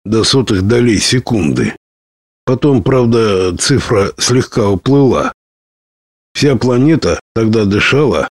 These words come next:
и колебалась, как шар из ртути. Но мы сделали это. После нашего обстрела вокруг планеты образовалось огромное облако каменных обломков.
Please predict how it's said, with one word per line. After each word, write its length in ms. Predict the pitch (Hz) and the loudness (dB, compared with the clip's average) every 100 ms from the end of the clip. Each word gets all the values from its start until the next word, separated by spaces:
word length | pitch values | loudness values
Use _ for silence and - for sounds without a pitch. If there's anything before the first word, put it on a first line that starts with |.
| _ | _
и 120 | 143 | -2
колебалась, 720 | - 127 123 123 139 110 87 | 2 2 2 2 2 2 -2
как 200 | - 127 | -2 -2
шар 340 | - 127 95 - | 0 0 -2 -2
из 220 | 139 117 | -2 2
ртути. 720 | 147 135 139 143 78 - 65 - _ _ _ _ _ _ | 2 0 0 0 0 -4 -6 -10 _ _ _ _ _ _
Но 140 | 107 123 | 0 2
мы 300 | 147 156 - - | 4 2 0 -4
сделали 680 | 82 92 135 131 90 65 71 | -4 0 2 2 2 0 0
это. 480 | 76 69 - - - _ _ _ _ _ _ _ _ _ | -2 -2 -4 -6 -8 _ _ _ _ _ _ _ _ _
После 300 | 156 147 110 | 0 2 2
нашего 580 | 120 139 104 104 98 92 | 2 2 0 0 0 0
обстрела 560 | 110 - - 139 120 98 | -2 -2 0 2 2 2
вокруг 420 | 104 98 120 90 | 0 0 -2 -2
планеты 600 | 104 107 127 139 87 73 - - | -2 0 2 0 -2 -6 -8 -4
образовалось 920 | 104 113 101 120 117 107 101 87 - - | 0 2 2 2 2 2 0 -2 -6 -6
огромное 720 | 101 98 117 143 123 113 107 - | -2 0 2 4 4 2 -2 -2
облако 580 | 120 117 107 98 107 95 | 0 2 2 0 -2 -2
каменных 640 | - 107 104 95 92 - | -2 0 0 0 0 -2
обломков. 720 | 110 117 107 85 78 - 60 | 0 0 0 0 -2 -4 -6